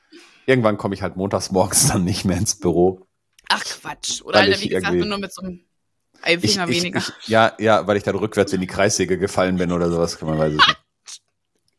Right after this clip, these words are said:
Speaker 2: <laughs> Das hätte eher ich so drauf, weiß ich nicht. Irgendwann falle ich mal von dem Spitzboden runter, hab ich mir schon ausgemalt bei den ganzen Leitern,
Speaker 1: Ja,
Speaker 2: die
Speaker 1: das
Speaker 2: ich
Speaker 1: hatten
Speaker 2: immer
Speaker 1: wir
Speaker 2: so
Speaker 1: schon
Speaker 2: krabble.
Speaker 1: beim,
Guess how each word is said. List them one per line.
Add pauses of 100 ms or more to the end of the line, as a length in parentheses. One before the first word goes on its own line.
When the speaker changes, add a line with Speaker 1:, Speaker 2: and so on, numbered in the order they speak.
(100)
Speaker 2:
<laughs>
Das
hätte
eher
ich
so
drauf,
weiß
ich
nicht.
Irgendwann
falle
ich
mal
von
dem
Spitzboden
runter,
hab
ich
mir
schon
ausgemalt
bei
den
ganzen
Leitern, (120)
Speaker 1:
Ja,
Speaker 2:
die
Speaker 1:
das
Speaker 2:
ich
Speaker 1:
hatten
Speaker 2:
immer
Speaker 1:
wir
Speaker 2:
so
Speaker 1:
schon
Speaker 2:
krabble.
Speaker 1:
beim,